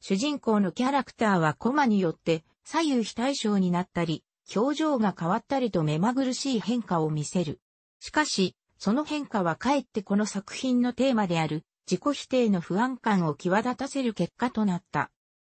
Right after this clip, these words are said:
この人物像は以後、柳家主人や、退屈な部屋など作者をモデルにしたと思われる、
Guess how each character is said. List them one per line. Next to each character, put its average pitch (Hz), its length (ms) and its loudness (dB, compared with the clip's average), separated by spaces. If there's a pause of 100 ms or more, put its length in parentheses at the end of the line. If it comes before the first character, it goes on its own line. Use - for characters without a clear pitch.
こ - 140 2
の 294 140 2
人 285 260 -4
物 269 260 -4
像 233 220 2
は 180 100 2
以 190 120 4
後、 160 240 0 (260)
柳 269 400 2
家 277 140 0
主 269 200 -2
人 208 280 0
や、 151 180 0 (260)
退 262 220 0
屈 - 300 -6
な 269 100 0
部 262 140 -2
屋 254 120 0
な 214 140 2
ど 240 140 -2
作 - 260 -8
者 220 220 0
を 170 60 2
モ 185 140 0
デ 214 120 0
ル 208 100 0
に 175 160 2
し - 100 -6
た 226 140 -2
と 180 160 0
思 165 160 0
わ 185 140 2
れ 180 100 0
る、 156 180 -4